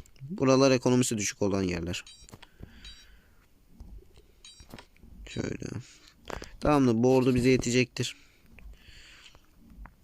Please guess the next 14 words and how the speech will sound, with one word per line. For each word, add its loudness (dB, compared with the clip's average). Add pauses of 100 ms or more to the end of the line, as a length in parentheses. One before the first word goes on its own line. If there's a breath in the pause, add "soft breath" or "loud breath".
(1800 loud breath)
Ordumuzu 4
hemen 4
Edirne'ye 4
yollayalım. 0 (1900 loud breath)
Arkadaşlar, -2
oyunun 2
sesi -6
çok -6
açık, -6
kusura -6
bakmayın, -4
hemen -2
şöyle -4
kısalım. -6